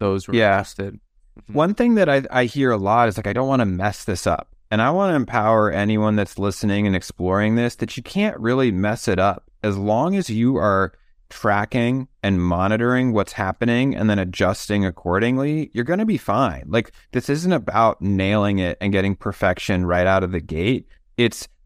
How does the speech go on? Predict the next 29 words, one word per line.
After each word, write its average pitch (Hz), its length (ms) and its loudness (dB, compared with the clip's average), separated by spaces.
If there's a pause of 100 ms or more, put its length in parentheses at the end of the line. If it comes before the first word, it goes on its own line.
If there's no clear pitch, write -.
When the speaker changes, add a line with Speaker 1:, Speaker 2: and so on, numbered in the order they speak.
(100)
Speaker 2:
actually 165 440 0
a 117 80 2
process 107 580 0
of 85 140 -4
learning 98 640 0
how 92 360 2
your 90 420 -2
body 95 680 -2 (560)
interacts 104 800 -2 (120)
with 101 280 -2
this 90 220 -2
medicine 107 640 -2 (100)
and 104 100 2
then 95 160 0
finding 110 920 -2 (340)
a 101 100 2
way 92 560 0
of 90 220 -2
engaging 87 580 -2
with 123 200 -2
it 151 200 0
that - 160 -6
suits - 460 -4
you. 50 120 -10 (640)
Speaker 1:
Yeah. 101 240 0 (380)
I 147 100 0
had 190 140 2
a 147 60 2
client 123 500 0